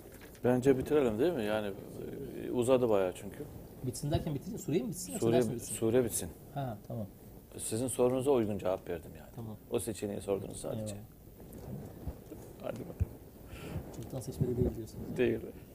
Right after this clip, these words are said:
Speaker 1: Sen öyle sordun, yönlendirdin yani bizi.
Speaker 2: Estağfurullah. Peki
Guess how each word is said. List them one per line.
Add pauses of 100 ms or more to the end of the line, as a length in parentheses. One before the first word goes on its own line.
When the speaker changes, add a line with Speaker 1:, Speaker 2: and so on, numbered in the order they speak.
(140)
Speaker 1:
Sen
öyle
sordun,
yönlendirdin
yani
bizi. (440)
Speaker 2:
Estağfurullah. (2000)
Peki